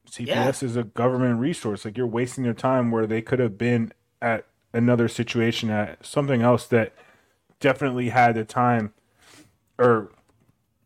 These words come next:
Speaker 1: something that they could have went to <laughs> that was actually happening
Speaker 2: Yeah.
Speaker 1: for real, instead of this woman, this bitch, because she felt slighted because she got cheated on because whatever the,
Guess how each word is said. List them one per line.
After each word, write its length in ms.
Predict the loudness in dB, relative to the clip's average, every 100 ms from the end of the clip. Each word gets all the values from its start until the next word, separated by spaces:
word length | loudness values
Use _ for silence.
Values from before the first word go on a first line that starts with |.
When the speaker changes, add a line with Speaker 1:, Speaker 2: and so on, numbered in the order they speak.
| _ -12
Speaker 1:
something 280 | -8 -4 -2
that 120 | 0
they 100 | -2
could 160 | 4 6
have 160 | 6
went 200 | 6 2 2
to 380 | 2 2 -2 -10
<laughs> 80 | -20 -8 4
that 160 | 8 8
was 180 | 6 6
actually 420 | 4 6 6 8
happening 400 | 8 6 4 0
Speaker 2:
Yeah. 40 |
Speaker 1:
for 120 | -2
real, 340 | 2 6 6 4 -4 _ -4
instead 320 | 0 6 8
of 160 | 6 6
this 380 | 4 4 -6 -16
woman, 520 | 0 2 4 4 2
this 340 | 2 -2 -6 -16 _ _ _ _ _ _ _ _ _ _ 2
bitch, 500 | 4 6 2 -4 -6 -14 _ _ _ _ _ _ _ _ _ _ -20 -20 -6
because 380 | 0 6 6 4
she 160 | 0
felt 300 | 4 6 4
slighted 480 | 2 4 6 6 4
because 320 | 2 0 0
she 580 | -2 -12 -12 -10 -4 0
got 420 | 4 4 2 _
cheated 300 | -6 -2 2
on 180 | 4 2
because 360 | 2 0 -2 -2
whatever 360 | -4 2 4
the, 100 | 4